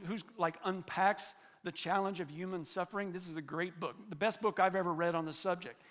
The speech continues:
Anyway, in this book, he unpacks what he believes is the message of Job, the essence of the message.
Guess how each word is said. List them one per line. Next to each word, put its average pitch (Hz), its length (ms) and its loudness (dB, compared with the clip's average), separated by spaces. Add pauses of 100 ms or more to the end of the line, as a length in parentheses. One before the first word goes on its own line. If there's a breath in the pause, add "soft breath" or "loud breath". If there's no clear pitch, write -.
(160 loud breath)
Anyway, 214 440 4
in 254 200 0
this 240 180 -2
book, 233 300 2
he 233 140 -6
unpacks 208 540 0 (240 loud breath)
what 180 140 2
he 254 400 -4 (160)
believes 202 320 -2
is 156 160 -6
the 165 80 -4
message 196 640 0
of 160 160 -4
Job, 151 320 -2
the 180 160 -10
essence 208 400 -2
of 196 100 -2
the 180 60 -4
message. 170 540 -6